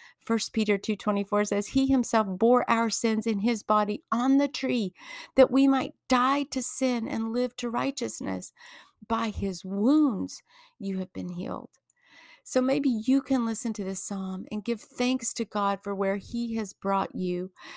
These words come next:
both in your original sin and salvation, all the way to those seasons of your life when you were caught in the miry clay of sin. It is sobering to remember the heaviness of this time, the isolation you felt, but it is infinite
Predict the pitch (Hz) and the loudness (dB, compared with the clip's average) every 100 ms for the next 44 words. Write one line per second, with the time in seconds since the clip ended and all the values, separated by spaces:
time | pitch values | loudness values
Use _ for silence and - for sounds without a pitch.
0 | - - 240 277 254 220 202 196 196 180 | -14 2 4 4 2 2 2 2 0 -2
1 | 202 233 226 208 - 220 214 208 208 196 | -4 -2 -4 -4 -4 -4 -4 -4 -4 -2
2 | 202 208 - 247 - - 247 302 311 285 | -2 -4 -4 -4 -6 -8 -4 0 0 2
3 | 277 208 208 226 220 - 269 269 277 277 | 2 0 -2 -2 -4 -6 -4 -4 0 2
4 | 254 240 226 220 220 214 202 _ - - | 0 0 -2 0 0 0 -4 _ -20 -20
5 | - - 262 262 254 - 262 240 240 233 | -10 -2 0 0 -2 -2 -2 0 0 0
6 | 233 254 262 247 - 226 214 - - - | -2 -2 -4 -6 -6 -4 -4 -6 -8 -8
7 | 214 202 190 190 _ _ - - - 233 | -6 -6 -6 -10 _ _ -20 -12 -4 -2
8 | 226 - - 247 247 240 226 214 - 214 | -2 -6 -4 0 2 0 -2 -4 -6 -4
9 | 214 208 208 208 214 202 - 240 233 240 | -2 -2 -2 -2 -4 -4 -2 0 2 0
10 | 208 202 - 196 190 190 - - 190 - | -2 -4 -6 -8 -8 -8 -10 -10 -8 -8
11 | 196 _ - - _ - - 220 - 233 | -10 _ -20 -20 _ -8 -4 -4 -4 -6
12 | 220 220 202 - 208 202 185 - 104 196 | -2 -2 -2 -2 -4 -4 -6 -6 -6 -6
13 | - _ _ - _ _ _ 208 202 196 | -10 _ _ -20 _ _ _ -6 -4 -2
14 | 190 - - 240 247 247 247 233 233 | -4 -6 -4 0 0 0 -4 -6 -6